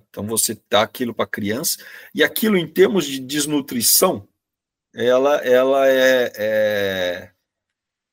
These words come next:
resolve, ele é muito bom, sim. Então,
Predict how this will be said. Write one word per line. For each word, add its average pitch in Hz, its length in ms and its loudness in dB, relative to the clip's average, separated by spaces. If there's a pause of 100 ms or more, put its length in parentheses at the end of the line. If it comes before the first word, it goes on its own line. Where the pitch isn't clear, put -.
(1300)
resolve, 147 960 -2 (160)
ele 120 180 -6
é 147 40 -4
muito 165 300 -8
bom, 98 240 -10 (280)
sim. 92 380 -16 (180)
Então, 117 300 -14